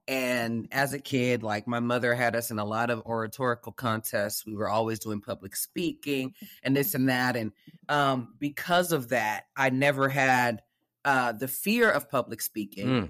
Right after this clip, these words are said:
Speaker 2: mm-hmm.
Speaker 1: um, that a lot of people have. So that part of it was never, it's never an issue of, "Oh my God, how am I gonna get up in front of those people?" Because it's something that I've always been doing.
Speaker 2: Yeah.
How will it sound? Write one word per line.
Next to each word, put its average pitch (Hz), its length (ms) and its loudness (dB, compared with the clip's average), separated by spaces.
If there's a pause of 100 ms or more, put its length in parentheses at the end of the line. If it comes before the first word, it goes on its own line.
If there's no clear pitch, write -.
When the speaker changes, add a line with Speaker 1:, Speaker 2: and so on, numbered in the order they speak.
(160)
Speaker 2:
mm-hmm. 107 100 -6
Speaker 1:
um, 117 260 0
that 117 140 0
a 117 60 0
lot 113 220 0
of 113 100 -8
people 120 300 -4
have. 117 280 0
So 120 180 -2
that 147 340 2
part 139 180 4
of 123 140 0
it 117 100 -2
was 117 180 -6
never, 113 520 0 (260)
it's - 220 -4
never 165 240 4
an 135 160 4
issue 135 340 -2
of, 113 80 -4
"Oh 127 100 -8
my 127 140 -6
God, 120 220 -2
how 120 100 -2
am 113 80 0
I 117 60 0
gonna 110 180 0
get 104 160 -4
up 107 80 -2
in 107 80 -6
front 110 160 -8
of 98 60 -6
those 104 140 -4
people?" 165 400 -4
Because 131 280 -4
it's 110 140 -8
something 117 240 -2
that 110 100 -4
I've 107 120 -4
always 104 320 -4
been 98 200 -8
doing. 90 420 -10
Speaker 2:
Yeah. 87 200 -2